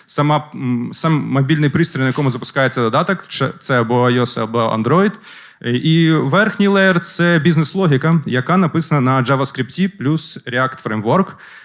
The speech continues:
Ну і саме головне — це те, що ці два леєра об'єднує, це React Native, це обгортка над нативними в'юшками, над нативними бібліотеками,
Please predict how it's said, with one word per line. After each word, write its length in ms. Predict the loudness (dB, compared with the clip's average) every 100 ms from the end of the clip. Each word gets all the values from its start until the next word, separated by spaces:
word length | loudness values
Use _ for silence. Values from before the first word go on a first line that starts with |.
| _
Ну 100 | -4
і 40 | -2
саме 280 | 0 4 6
головне — 340 | 6 4 2
це 140 | 2
те, 160 | 2 2
що 240 | 2 0
ці 220 | -2 -2 -2
два 180 | -2
леєра 560 | 0 2 2 2 0 -4 -6
об'єднує, 640 | -2 0 0 2 4 4
це 640 | 2 0 2 4 4 4 2 0 -6 _ _ _ _ _ -8
React 260 | 0 0 2
Native, 320 | 0 2 0 -4 -20 _ _
це 340 | -6 0 0
обгортка 880 | 0 -2 0 2 2 2 0 2 2 -2 -14 _ -4
над 420 | 0 0 0 -2
нативними 720 | 0 0 2 0 0 0 -2 -4
в'юшками, 800 | -6 0 0 2 2 2 2
над 220 | 2 -2 -2
нативними 500 | -2 0 2 2 0
бібліотеками, 800 | -2 -2 -2 -2 -2 0 0